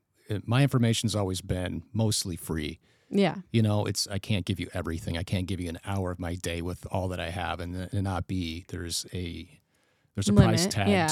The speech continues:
Speaker 1: to
Speaker 2: Yeah.
Speaker 1: this knowledge. That's why I have the knowledge that I have. It's to help others and obviously to,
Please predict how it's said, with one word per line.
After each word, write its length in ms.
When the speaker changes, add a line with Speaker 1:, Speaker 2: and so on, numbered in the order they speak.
Speaker 1:
to 300
Speaker 2:
Yeah. 320
Speaker 1:
this 160
knowledge. 200
That's 140
why 160
I 60
have 440
the 80
knowledge 280
that 80
I 80
have. 220
It's 140
to 100
help 260
others 320
and 100
obviously 540
to, 460